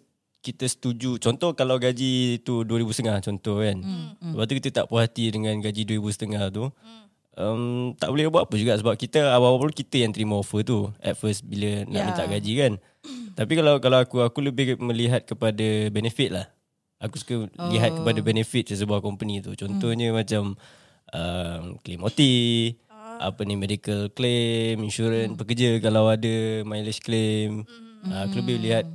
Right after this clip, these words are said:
Speaker 1: pada tu lah.
Speaker 2: Oh,
Speaker 1: Kalau
Speaker 2: kau
Speaker 1: benefit
Speaker 2: suka
Speaker 1: dia banyak, ah, itu dah, dah cukup untung lah untuk seseorang pekerja tu.
Speaker 2: Ya ke?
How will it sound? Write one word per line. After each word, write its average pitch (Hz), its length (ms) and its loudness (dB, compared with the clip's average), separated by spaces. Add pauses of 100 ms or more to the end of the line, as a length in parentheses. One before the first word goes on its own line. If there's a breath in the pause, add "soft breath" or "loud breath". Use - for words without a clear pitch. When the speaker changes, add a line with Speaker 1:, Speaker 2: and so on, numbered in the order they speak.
(240)
Speaker 1:
pada 101 220 -4
tu 107 120 -6
lah. 101 120 -4
Speaker 2:
Oh, 98 60 -4
Speaker 1:
Kalau 110 100 4
Speaker 2:
kau 113 80 4
Speaker 1:
benefit 131 320 2
Speaker 2:
suka 127 60 -2
Speaker 1:
dia 143 80 4
banyak, 156 340 6 (840)
ah, 98 160 0
itu 104 180 -4
dah, 165 220 0
dah 107 160 -6 (100)
cukup - 260 -10
untung 117 240 -6
lah 113 140 -6
untuk 117 260 -6
seseorang 110 840 -6
pekerja 113 420 -8
tu. 117 120 -10
Speaker 2:
Ya 202 180 0
ke? 156 320 -6